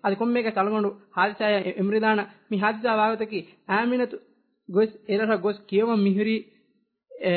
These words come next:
enage dattage rattesse gega itipagun kandima kore gotu ade external headmaster mige kujje den den kommege mi headmaster mi kujjaya warboda hitavejje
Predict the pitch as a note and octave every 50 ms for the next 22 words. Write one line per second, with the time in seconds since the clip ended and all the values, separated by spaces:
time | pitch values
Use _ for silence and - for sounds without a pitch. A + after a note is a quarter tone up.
0 | E3+ - - - G3+ G3+ F#3+ D#3+ - F#3 F#3+ - - - B3 A3 A#3 - - -
1 | - F3+ F3 E3+ - - - - - F#3+ D#3+ D3 D#3+ D#3 C#3+ C#3 - - F#3+ G3
2 | - - A#3+ A#3+ A#3+ C4 B3+ B3 B3 B3 A#3 G3 - - F#3 G#3+ A#3 B3 A#3+ A#3
3 | A3+ A3+ A3+ A3 A3 A3+ A3 A3+ G#3 F#3 - - _ _ _ _ - F#3+ F3+ F3
4 | F3+ F#3+ E3+ - - B3 B3 A3+ A3 A3+ A#3 A#3 A#3 - A#3 F#3 F3+ F#3 G#3+ A3
5 | F3 - F#3+ F#3 E3 D#3 D#3 - - _ _ _ _ _ _ - G3 B3 A#3+ A3
6 | - - - _ _ _ _ _ - E3 F3 F#3 E3 A3+ B3 C4 C4+ B3 A3+ A#3
7 | A3+ F#3 E3 F#3 G#3 B3 C4 C4+ C4+ C4+ C4 - C#4 C4+ C4+ C4 - - _ _
8 | _ _ _ _ _ _ _ _ _ - A3 F#3+ G#3 G3+ B3 A#3 G3+ A#3 B3 A#3+
9 | A#3 A3+ A3 A3 A3 G#3+ A#3 A3+ G#3+ G3+ G3+ G#3 A#3 A#3 A#3+ A#3+ A3 A#3